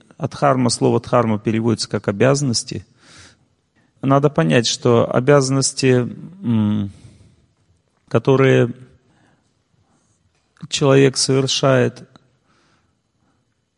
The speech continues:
с целью сделать счастливым другого человека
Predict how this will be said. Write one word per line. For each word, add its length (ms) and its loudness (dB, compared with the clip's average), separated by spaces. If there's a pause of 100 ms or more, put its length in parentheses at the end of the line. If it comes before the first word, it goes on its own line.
(460)
с 80 -14
целью 580 0
сделать 420 0
счастливым 640 -4
другого 400 -2
человека 760 -2